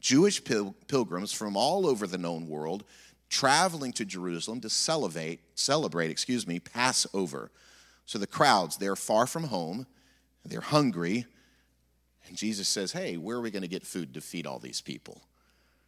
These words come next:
In the other Gospels, we know that Jesus sat them down in the grass in an orderly fashion. He told his disciples, "You divide them up by fifties and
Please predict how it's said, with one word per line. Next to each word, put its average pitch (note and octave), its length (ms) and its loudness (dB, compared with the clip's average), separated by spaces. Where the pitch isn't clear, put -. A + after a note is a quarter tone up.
In G2+ 140 -2
the G2+ 140 6
other A#2+ 140 8
Gospels, F2+ 500 2
we G2+ 80 -6
know F#2+ 160 -2
that F2 160 -8
Jesus G2+ 400 -2
sat G2 300 0
them A2+ 140 -6
down E2+ 340 -6
in G#2+ 160 -2
the C3 80 2
grass E2 480 0
in G#2+ 160 -4
an G#2+ 180 -2
orderly A#2 380 0
fashion. G2 560 -2
He F#2 120 -10
told G#2+ 260 -6
his F#2+ 120 -6
disciples, G2 480 -4
"You G2+ 80 -6
divide G2+ 320 -2
them G#2+ 80 -4
up G#2 140 -6
by F2+ 120 -4
fifties F2 600 -8
and E2+ 160 -10